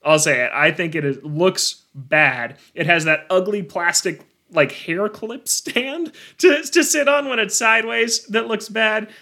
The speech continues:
They sell the vertical stand separately, so you have to buy that if you don't want this little flimsy plastic stand. It's half glossy, half matte, which baffles me.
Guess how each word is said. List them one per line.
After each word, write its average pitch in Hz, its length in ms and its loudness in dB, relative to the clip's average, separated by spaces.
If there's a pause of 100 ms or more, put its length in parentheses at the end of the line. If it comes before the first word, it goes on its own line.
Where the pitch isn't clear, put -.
They 190 100 4
sell 220 220 4
the 160 100 2
vertical 180 400 2
stand 190 400 0
separately, 220 800 2 (200)
so - 140 -2
you 165 40 6
have 156 80 -2
to 165 80 2
buy 151 280 4
that 180 200 4
if 165 80 -8
you 156 80 2
don't 165 160 2
want 165 180 0
this 147 140 -4
little 165 420 -4
flimsy 165 520 -2
plastic 180 520 0
stand. 208 460 -4 (600)
It's 151 160 -2
half 214 300 2
glossy, 175 400 2
half 175 300 2
matte, 160 400 -2
which 147 200 -4
baffles 156 460 0
me. 123 260 -14